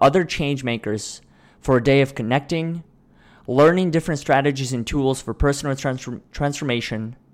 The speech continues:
and being a part of breakthrough sessions to help you share your story.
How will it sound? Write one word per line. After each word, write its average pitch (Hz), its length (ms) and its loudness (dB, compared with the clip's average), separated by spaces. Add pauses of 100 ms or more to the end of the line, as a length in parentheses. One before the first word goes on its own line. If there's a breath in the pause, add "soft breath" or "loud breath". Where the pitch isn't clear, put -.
(760 soft breath)
and 110 260 -4
being 139 320 0
a 143 80 0
part 120 520 2 (140)
of 110 220 -4
breakthrough 123 540 0
sessions 110 760 -4 (380 soft breath)
to 131 100 -2
help 117 260 0
you 120 120 -2
share 110 560 -2 (240 soft breath)
your 110 400 2
story. 92 600 -10